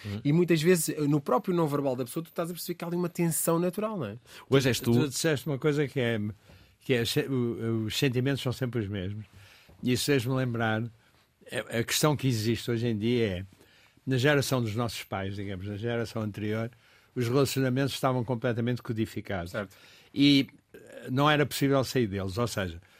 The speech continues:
Speaker 3: uma pessoa namorava e casava
Speaker 2: Sim.
Speaker 3: e basicamente tinha que ficar casado com aquela o resto da vida. Portanto, o, o que ela tinha que fazer era adaptar-se àquela
Speaker 2: Sim.
Speaker 3: situação. Isso acabou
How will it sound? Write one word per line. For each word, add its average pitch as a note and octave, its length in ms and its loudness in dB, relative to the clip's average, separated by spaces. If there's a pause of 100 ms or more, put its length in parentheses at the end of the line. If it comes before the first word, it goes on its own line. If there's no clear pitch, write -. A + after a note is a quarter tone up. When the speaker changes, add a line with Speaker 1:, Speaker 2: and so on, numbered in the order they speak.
(200)
Speaker 3:
uma G2 120 -8
pessoa C3+ 180 -2
namorava E3 480 4
e E3+ 60 4
casava D#3 680 2
Speaker 2:
Sim. D3 200 -14 (220)
Speaker 3:
e C3 120 2
basicamente A#2+ 840 2
tinha B2+ 200 0
que - 120 -16
ficar B2 260 -2
casado A#2 440 0
com A#2 160 -2
aquela A#2+ 400 0
o A#2+ 100 -4
resto A2 280 -4
da A2 60 -2
vida. E2 220 -10 (480)
Portanto, B2 400 0 (400)
o, A#2+ 140 -2
o G#2+ 40 -6
que C#3+ 100 0
ela C3+ 160 6
tinha B2 180 -2
que - 80 -8
fazer C#3 280 0
era C3+ 260 0
adaptar-se C3+ 640 -2
àquela B2 280 -2
Speaker 2:
Sim. C3 60 -6
Speaker 3:
situação. G#2 440 -10 (840)
Isso E3+ 220 2
acabou A2+ 480 0